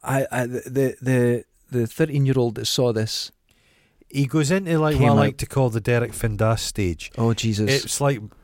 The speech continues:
Speaker 2: it's like beef jerky. It's
Speaker 1: Yeah.
Speaker 2: skinless.
Speaker 1: Yeah, I've, I just shaved recently.
Speaker 2: Yeah, I
Speaker 1: Well, I
Speaker 2: noticed.
Speaker 1: can't shave, and now I've got the same thing going on.
Speaker 2: Yeah.
Speaker 1: Yeah.
Speaker 2: The, and it's, it's, it's, it's a very mechanical wolf. It's clearly
Speaker 1: Mm-hmm.
Speaker 2: mechanical.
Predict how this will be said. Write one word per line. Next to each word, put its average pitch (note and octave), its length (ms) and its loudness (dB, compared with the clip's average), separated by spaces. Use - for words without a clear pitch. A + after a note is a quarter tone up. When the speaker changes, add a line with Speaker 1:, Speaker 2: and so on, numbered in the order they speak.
Speaker 2:
it's - 160 0
like B2+ 140 2
beef C#3+ 220 0
jerky. A2 580 -2
It's - 180 -2
Speaker 1:
Yeah. G#2 160 6
Speaker 2:
skinless. B2+ 680 0
Speaker 1:
Yeah, C3 280 -4
I've, D3+ 300 -2
I D3 100 0
just D#3 340 -4
shaved C3+ 340 -2
recently. A2+ 500 -6
Speaker 2:
Yeah, G#2+ 140 0
I G#2 40 0
Speaker 1:
Well, A#2 60 0
I A#2 100 4
Speaker 2:
noticed. - 80 0
Speaker 1:
can't A#2+ 180 0
shave, A#2+ 200 -2
and A2+ 140 -2
now A2+ 160 0
I've A2+ 120 -6
got C3 160 -2
the B2 60 -8
same A#2 300 0
thing A#2 280 -4
going A2 160 -4
on. G2+ 200 -6
Speaker 2:
Yeah. G#2+ 180 -4
Speaker 1:
Yeah. G2 160 -4
Speaker 2:
The, C3 360 2
and C3+ 160 0
it's, - 320 -6
it's, - 440 -6
it's, - 300 -4
it's C3 180 -4
a C3 60 2
very F3 280 2
mechanical C#3+ 800 2
wolf. G2+ 480 -2
It's G#2+ 120 -8
clearly C#3 680 0
Speaker 1:
Mm-hmm. E3 300 2
Speaker 2:
mechanical. A#2 560 4